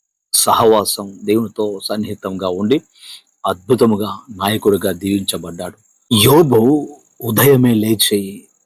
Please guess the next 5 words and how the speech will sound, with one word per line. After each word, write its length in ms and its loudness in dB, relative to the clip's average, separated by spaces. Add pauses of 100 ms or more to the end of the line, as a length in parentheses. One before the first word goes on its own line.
తన 140 -4
కుమారుల 500 -2
కొరకు, 500 -8 (300)
కుమార్తెల 500 -2
కొరకు 480 -12